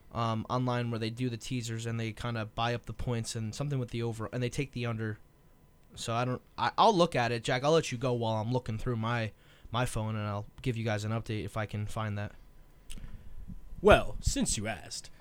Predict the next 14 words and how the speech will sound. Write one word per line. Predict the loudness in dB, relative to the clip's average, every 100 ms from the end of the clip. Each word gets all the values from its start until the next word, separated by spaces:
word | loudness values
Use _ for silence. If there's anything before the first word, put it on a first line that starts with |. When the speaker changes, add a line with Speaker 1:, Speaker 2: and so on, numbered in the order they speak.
| -20 -12
Speaker 2:
um, | 0 4 6 6 4 2 -2 -4 -18
<laughs> | -20 -20 -8
you | 2
know, | 6
I, | 6 4
my | 6 6
expertise | 6 0 -4 -4
is | -2
in |
the | -2 -2
N | -2
B | -2 -2
A. | -2 -4 -8 -16 -14
Uh, | -12